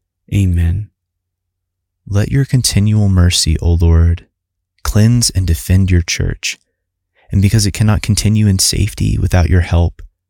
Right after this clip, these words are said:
protect and govern it always by your goodness, through Jesus Christ our Lord, who lives and reigns with you and the Holy Spirit, one God, forever and ever. Amen.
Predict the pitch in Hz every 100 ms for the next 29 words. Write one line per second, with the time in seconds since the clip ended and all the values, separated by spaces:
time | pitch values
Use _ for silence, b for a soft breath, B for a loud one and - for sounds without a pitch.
0 | - 98 - 104 107 - 92 87 87 85
1 | 87 82 - 95 90 82 71 - - 85
2 | 85 - 82 73 76 - - _ _ _
3 | _ _ _ - 90 101 95 101 - -
4 | 92 92 - 87 87 87 85 85 87 85
5 | 90 92 - 87 87 87 85 78 85 87
6 | 85 - 87 - 92 95 95 - - 80
7 | 82 b b b b 71 98 110 107 80
8 | 76 73 - - - 95 85 87 80 82
9 | - 90 _ _ _ _ _ _ _ -
10 | 82 73 71 80